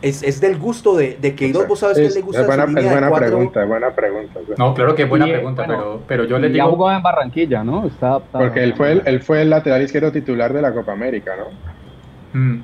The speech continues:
Speaker 3: Sí, sí, sí, sí,
Speaker 2: Tecillo,
Speaker 3: sí.
Speaker 2: digo.
Speaker 1: Nico,
Speaker 3: No, sí,
Speaker 1: ¿qué
Speaker 3: o sea,
Speaker 2: Pero,
Speaker 1: pensás vos?
Speaker 2: no, o sea, si, si, si vos me decís, me preguntás, yo digo que, yo creo que se, sigue con Mojica, que fue el, el jugador de ahora, que jugó los últimos dos partidos y lo hizo bien.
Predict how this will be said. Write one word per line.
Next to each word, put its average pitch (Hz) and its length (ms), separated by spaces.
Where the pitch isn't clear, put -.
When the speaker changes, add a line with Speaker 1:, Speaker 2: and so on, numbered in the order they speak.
Speaker 3:
Sí, 151 200
sí, 160 140
sí, 156 140
sí, - 60
Speaker 2:
Tecillo, 120 280
Speaker 3:
sí. 101 60
Speaker 2:
digo. 92 180
Speaker 1:
Nico, 175 180
Speaker 3:
No, - 20
sí, 220 180
Speaker 1:
¿qué 214 40
Speaker 3:
o 165 60
sea, 135 100
Speaker 2:
Pero, 127 80
Speaker 1:
pensás 127 80
vos? - 120
Speaker 2:
no, 143 220
o 143 100
sea, 147 280
si, 160 120
si, 143 200
si 147 100
vos 135 120
me 170 100
decís, 180 420
me 131 180
preguntás, 127 380
yo 160 80
digo 135 200
que, 127 200
yo 113 120
creo 147 160
que 135 200
se, 113 220
sigue 127 180
con 127 200
Mojica, 123 360
que 104 100
fue 107 100
el, 110 120
el 107 100
jugador 113 360
de 123 100
ahora, 123 420
que 131 80
jugó 110 120
los 117 80
últimos 120 240
dos 110 120
partidos 123 360
y 151 40
lo 120 120
hizo 104 240
bien. 110 300